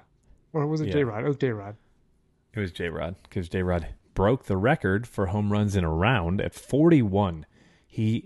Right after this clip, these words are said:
Speaker 2: destroyed Pete Alonso. Um, forty-one home runs. But I also think that that also probably tanked him for the next round. He only lost by one to Vlad, but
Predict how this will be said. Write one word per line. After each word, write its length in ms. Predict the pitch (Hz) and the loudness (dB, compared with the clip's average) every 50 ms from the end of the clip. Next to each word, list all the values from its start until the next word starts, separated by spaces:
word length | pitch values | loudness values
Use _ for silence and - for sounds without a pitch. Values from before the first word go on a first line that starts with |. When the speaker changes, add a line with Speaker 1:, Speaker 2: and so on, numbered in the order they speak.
| - 104 | -8 -4
Speaker 2:
destroyed 1300 | 101 117 113 107 101 - - - - - - - - - 101 92 104 117 135 135 120 90 78 76 - - | 0 2 2 2 2 0 -4 -8 -10 -12 -14 -14 -10 -6 -4 0 2 4 6 6 4 4 2 -2 -6 -6
Pete 200 | - 90 87 80 | -4 -4 -2 -2
Alonso. 640 | 78 80 78 76 73 76 73 78 76 80 95 107 - - - - - - - _ _ - | -4 -4 -4 -6 -6 -6 -4 -2 -2 -2 -2 -2 -4 -10 -20 -20 -20 -20 -20 _ _ -8
Um, 480 | - 98 90 - - - 82 - 113 - _ - | -6 -4 -4 -4 -4 -6 -8 -10 -12 -16 _ -20
forty-one 540 | - - - 202 247 269 285 247 240 220 208 | -20 -4 2 4 8 8 10 8 8 6 2
home 200 | 175 208 202 196 | 2 2 4 4
runs. 380 | 208 220 190 120 - - - - _ _ _ - | 4 4 4 2 0 -4 -12 -20 _ _ _ 0
But 240 | 131 151 165 151 - | 4 6 6 6 4
I 120 | - 120 | 2 4
also 260 | 127 139 143 - 131 120 | 4 4 4 2 0 0
think 260 | - 135 131 123 - | 2 0 -2 0 0
that 160 | - 110 107 - _ _ _ _ _ _ _ _ | 0 -2 -2 -2 _ _ _ _ _ _ _ _
that 200 | - 110 107 101 | -2 0 2 2
also 300 | 104 110 117 - - 104 | 2 0 0 -2 -4 -4
probably 720 | - - - 117 120 131 127 127 123 135 143 147 139 139 135 - _ _ | -4 -4 -2 0 0 0 0 -2 -2 0 0 0 0 -2 -4 -10 _ _
tanked 320 | - 117 120 135 - - | -4 -4 -2 -2 -2 -2
him 200 | 165 165 175 165 - | -2 -2 -2 -4 -8
for 180 | - - - 113 | -8 -6 -4 -2
the 80 | 107 104 | 0 0
next 220 | 110 123 - - | -2 -2 -2 -2
round. 300 | 135 135 151 165 180 185 - _ _ - | -2 0 0 0 -2 -4 -6 _ _ -4
He 200 | 117 117 117 120 | 0 2 4 4
only 260 | 135 156 151 143 123 | 4 4 4 2 4
lost 380 | 110 98 98 110 123 - - | 4 4 2 2 2 0 0
by 140 | - 110 107 98 | 0 2 2 2
one 420 | 87 85 87 90 104 120 131 127 - - | 2 2 0 0 -2 -2 -4 -6 -8 -6
to 140 | - 104 | -6 -6
Vlad, 400 | 87 - 87 87 104 117 123 120 - | -2 0 0 2 2 0 0 -2 -4
but 160 | - 87 - | -4 -4 -4